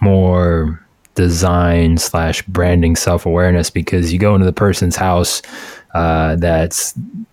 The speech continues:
uh, littered with eighties garb. They don't really know that it looks like the eighties. It just kinda feels, like, normal to them. Um, how do you kinda tell them to dial back the, the, uh, the big hair,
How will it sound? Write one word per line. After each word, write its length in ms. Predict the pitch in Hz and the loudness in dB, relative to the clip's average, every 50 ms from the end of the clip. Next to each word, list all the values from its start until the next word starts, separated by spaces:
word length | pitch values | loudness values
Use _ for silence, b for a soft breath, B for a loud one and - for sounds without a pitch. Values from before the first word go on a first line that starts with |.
| _ - | _ -4
uh, 140 | 95 87 90 | -2 -2 0
littered 280 | 95 104 104 101 95 | 2 2 2 2 2
with 140 | 98 92 90 | 2 0 0
eighties 320 | - 104 104 101 101 95 85 | 2 2 2 2 2 2 0
garb. 440 | - 95 95 98 95 92 90 90 | 0 0 0 2 2 2 2 2
They 100 | 92 117 | 2 4
don't 120 | 139 156 143 | 4 4 4
really 140 | 147 143 135 | 4 6 6
know 160 | 135 135 131 | 6 6 6
that 120 | 123 117 | 4 4
it 60 | 117 | 4
looks 220 | 117 120 110 - - | 2 2 0 2 0
like 140 | 107 98 - | 0 0 2
the 100 | 98 92 | 2 2
eighties. 340 | 98 98 87 82 76 76 | 2 2 2 0 -2 -4
It 80 | 80 78 | -6 -4
just 200 | 82 85 78 - | -4 -4 -4 -2
kinda 200 | - 92 87 82 | -2 0 0 0
feels, 340 | - - 90 87 82 78 78 | 0 0 0 0 0 0 -2
like, 180 | 82 80 78 | -2 -2 -2
normal 320 | 78 82 82 85 85 87 90 | 0 0 2 2 2 2 2
to 100 | - 95 | 0 0
them. 320 | 82 87 95 113 135 139 B B B B B B B B B - - | 0 2 2 4 2 2 B B B B B B B B B -8 -4
Um, 680 | 87 87 85 85 82 82 82 82 80 80 82 101 - 90 | -2 -2 0 0 0 0 0 0 0 -2 -4 -4 -6 -4
how 140 | 87 95 | 0 0
do 60 | 98 98 | 2 2
you 120 | 95 90 | 2 0
kinda 260 | - - 92 87 87 | 0 -2 -2 -2 -2
tell 200 | - - 95 90 | -2 -2 -2 0
them 160 | 87 87 87 | 0 0 0
to 160 | 85 85 82 85 | 0 -2 -4 -4
dial 300 | 82 87 90 90 90 87 | -4 -4 -2 -2 -2 -2
back 300 | 85 87 87 85 82 - | -2 -2 -2 -4 -6 -8
the, 680 | - 87 85 85 82 82 80 80 82 87 - 110 98 90 | -8 -6 -6 -4 -4 -6 -6 -8 -10 -14 -14 -14 -14 -12
the, 220 | 85 87 85 85 | -10 -10 -8 -8
uh, 180 | 82 80 80 82 | -8 -8 -8 -10
the 100 | 80 87 | -10 -6
big 220 | 87 92 92 87 | -4 -4 -4 -4
hair, 460 | - - 95 90 90 85 82 82 - | -2 -2 0 0 0 0 -2 -4 -6